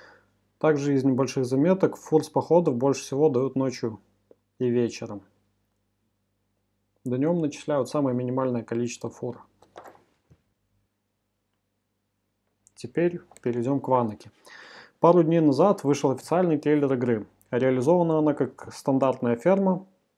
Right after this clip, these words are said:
а игру уже успели прозвать вторым П В У. На данный момент токен проекта неплохо вырос.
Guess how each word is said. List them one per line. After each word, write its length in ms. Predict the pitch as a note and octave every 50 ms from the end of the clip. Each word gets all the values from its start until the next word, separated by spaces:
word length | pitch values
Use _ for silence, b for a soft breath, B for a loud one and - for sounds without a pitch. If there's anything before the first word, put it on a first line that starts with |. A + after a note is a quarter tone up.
| _
а 220 | - A#2+ A#2+ A#2+ A#2+
игру 220 | A2+ G#2+ C#3+ D#3
уже 120 | D#3 C#3+ C#3+
успели 380 | C3+ C3 B2+ - - C#3+ C#3
прозвать 480 | C3 C3+ B2 B2 A2 A2+ B2+ C3 A#2+ -
вторым 320 | - - B2+ A#2+ C3 C3
П 100 | B2 C3
В 120 | B2 A#2+ B2+
У. 280 | B2 A#2 G#2+ F#2+ F#2 - _ _ B B B B B B B B B B B B B B B -
На 100 | C#3 C3+
данный 260 | C3 D#3 E3 F3 E3+
момент 440 | D#3+ D#3 D#3 F3+ G#3 G#3+ G3+ G3 - - - _ _
токен 300 | - C#3+ C#3 D3 C3+ A#2+
проекта 380 | B2 C#3+ D#3 F3 E3+ - D3
неплохо 420 | C3 B2+ B2+ - C#3+ C#3 - - B2
вырос. 420 | A#2+ B2+ A#2 G#2 G#2 - - -